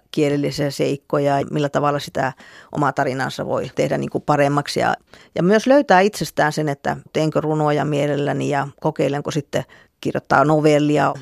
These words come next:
omaa ääntä etsitään. Eli näkisin, että sanataidekoulu voi olla semmoinen niin kuin peruskoulu,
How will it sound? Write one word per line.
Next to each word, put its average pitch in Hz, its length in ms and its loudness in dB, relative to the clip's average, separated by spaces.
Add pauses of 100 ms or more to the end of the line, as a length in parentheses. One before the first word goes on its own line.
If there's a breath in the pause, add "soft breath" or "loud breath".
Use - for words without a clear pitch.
omaa 175 380 6
ääntä 160 360 2
etsitään. - 460 -2 (300 soft breath)
Eli 160 200 0
näkisin, 170 420 0
että 147 180 -2
sanataidekoulu 156 680 2
voi 151 100 2
olla 143 120 2
semmoinen 147 220 -6
niin 147 80 -6
kuin 139 100 -12
peruskoulu, 233 680 0